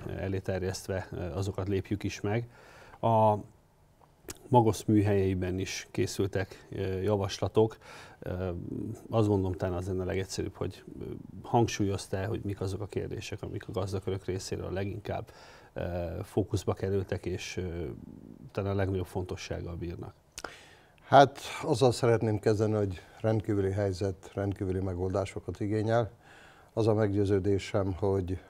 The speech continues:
Speaker 2: ha kicsit későn is, de a parlament meghozta a döntéseket, ugye hangsúlyozzuk ki, hogy mindketten parlamenti képviselők vagyunk, tehát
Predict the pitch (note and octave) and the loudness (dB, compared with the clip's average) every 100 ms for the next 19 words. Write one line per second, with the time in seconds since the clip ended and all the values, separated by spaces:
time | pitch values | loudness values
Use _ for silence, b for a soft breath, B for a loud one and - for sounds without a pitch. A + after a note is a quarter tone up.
0 | - G#2 F#2 C3+ - C3+ F#2 - - - | -6 -4 0 0 4 2 2 -6 -18 -16
1 | - A2+ - G2+ F#2 F#2 F2 F#2 F2+ - | 0 0 0 -2 0 0 0 -2 -4 -8
2 | _ b b b - - A2+ G#2 F#2+ F#2 | _ b b b -10 0 4 4 2 0
3 | G2 F#2 - - - G2+ A2 G#2 A2 G2+ | -2 -2 -4 -2 0 2 2 2 2 2
4 | G#2+ G#2 A#2+ A2+ - - - b b b | 0 2 2 2 -4 -18 -18 b b b
5 | b b - A2 G#2+ G#2 G#2 G2 - - | b b -4 2 4 6 6 4 -2 -14
6 | - - _ - - - A#2+ A2 - A2 | -20 -20 _ -20 -20 -2 0 2 2 2
7 | G#2 F#2+ G2+ - G#2 F#2+ G2 F#2+ F#2 - | 2 0 -4 -2 -2 -2 -4 -4 -6 -6
8 | F2+ A2+ A2+ A2+ G#2 G#2+ A#2 G#2 G#2+ - | -4 0 2 2 0 -2 -2 -4 -6 -4
9 | G#2+ G#2+ G#2 G#2+ G#2+ G2+ - F2+ G2+ G2+ | -2 -2 -2 -4 -2 -2 -2 0 0 0
10 | - | -8